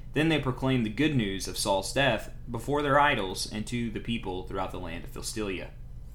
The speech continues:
They placed his armor in the temple of their gods, and they fastened his head to the temple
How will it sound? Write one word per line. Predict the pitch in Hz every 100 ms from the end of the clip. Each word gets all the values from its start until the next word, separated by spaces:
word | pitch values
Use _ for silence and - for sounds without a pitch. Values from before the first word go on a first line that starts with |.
| - - - - - - -
They | 127 127 123
placed | 135 131 127
his | 104 -
armor | 113 120 113 104 -
in | 104 98
the | 95
temple | - 117 110 92
of | 92
their | 90
gods, | 107 107 95 87 - -
and | 107 98
they | 95
fastened | - 120 117 110 104
his | 92
head | 110 107 98
to | 101
the | 95
temple | - 101 87 85